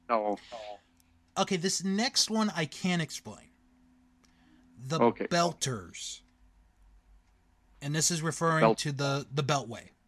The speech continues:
Speaker 2: The traffic in D C.
Speaker 1: Yeah.
Speaker 2: That just
Speaker 1: Washington
Speaker 2: doesn't,
Speaker 1: Belters.
Speaker 2: that doesn't sound right.
Speaker 1: No, it doesn't sound. Doesn't even ring off the. Nah.
Speaker 2: No, it really doesn't.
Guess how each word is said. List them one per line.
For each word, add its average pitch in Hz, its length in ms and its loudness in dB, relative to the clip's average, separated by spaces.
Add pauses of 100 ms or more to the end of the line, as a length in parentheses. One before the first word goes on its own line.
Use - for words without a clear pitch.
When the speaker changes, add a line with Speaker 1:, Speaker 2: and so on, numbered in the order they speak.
(680)
Speaker 2:
The 143 80 -6
traffic 127 460 0
in 113 80 -4
D 107 160 -8
C. - 260 -12 (720)
Speaker 1:
Yeah. 110 120 0 (300)
Speaker 2:
That 113 140 -14 (1300)
just - 0 -
Speaker 1:
Washington 135 460 2
Speaker 2:
doesn't, 131 180 4 (160)
Speaker 1:
Belters. 107 200 -4 (460)
Speaker 2:
that 185 240 2
doesn't 120 300 0
sound 107 340 -6
right. 95 280 -12 (1000)
Speaker 1:
No, 123 320 8
it 117 180 6
doesn't 104 300 2
sound. 98 320 -2 (240)
Doesn't 202 160 6
even 170 120 6
ring 139 140 4
off 123 240 6
the. 110 100 -6 (300)
Nah. 110 300 4
Speaker 2:
No, 127 480 -2 (180)
it 143 60 -8
really 123 240 -6
doesn't. 95 340 -16